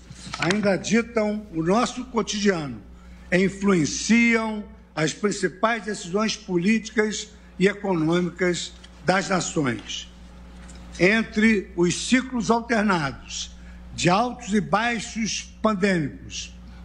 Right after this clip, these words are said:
temos aprendido a navegar com atenção por esse mar agitado, ora avançando, ora refluindo a marcha e, por vezes,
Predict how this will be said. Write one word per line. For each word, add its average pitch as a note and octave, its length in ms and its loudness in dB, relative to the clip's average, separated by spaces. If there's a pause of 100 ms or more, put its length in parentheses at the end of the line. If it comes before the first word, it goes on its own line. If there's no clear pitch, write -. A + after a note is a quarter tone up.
temos F#3 280 4
aprendido F#3+ 720 2
a G3+ 60 4
navegar F#3 1120 0
com F#3 60 2
atenção G3 640 -2
por G#3+ 180 -2
esse G3+ 240 -2
mar G3 560 0
agitado, F#3 640 -2 (640)
ora G#3 240 4
avançando, A3 960 -2 (360)
ora A3+ 400 2
refluindo G3 600 0
a D#3+ 60 2
marcha G#3+ 720 2 (460)
e, F#3 80 4
por G3 240 2
vezes, A3 800 0